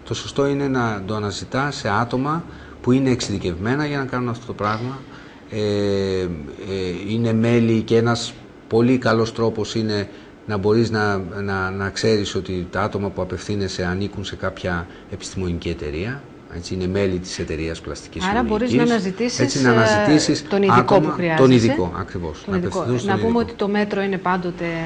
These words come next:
Speaker 2: το άριστον, που έλεγαν
Speaker 1: Ναι.
Speaker 2: και οι αρχαίοι
Speaker 1: Και όπως
Speaker 2: μας.
Speaker 1: και λέγανε επίσης ότι το καλύτερο είναι εχθρός του καλού. Έτσι. Άρα πρέπει να κρατάμε το μέτρο.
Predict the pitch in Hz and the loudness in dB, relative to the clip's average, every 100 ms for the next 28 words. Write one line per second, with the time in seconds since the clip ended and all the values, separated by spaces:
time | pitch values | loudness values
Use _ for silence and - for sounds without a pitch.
0 | 165 165 165 - - 170 170 185 - 285 | -6 -8 -10 -18 -10 -4 -2 -4 -4 -4
1 | 233 190 175 165 160 160 160 156 160 - | -2 -2 -2 -4 -4 -4 -4 -4 -6 -2
2 | 185 233 233 - 107 104 107 110 107 104 | 0 0 -2 0 0 2 4 4 2 -2
3 | 127 - 120 120 113 110 104 101 98 95 | -2 -2 -2 -2 -2 -4 -2 0 2 0
4 | - - - 98 107 120 113 110 110 110 | -4 -16 -4 0 2 2 2 2 0 -2
5 | 110 - - 104 67 - - - 87 - | -4 -4 -2 -2 -2 -8 -18 -10 -8 -8
6 | 80 85 104 104 113 110 98 92 90 104 | -4 0 2 6 4 4 0 0 2 4
7 | 113 113 101 98 87 - | 4 2 0 0 -2 -8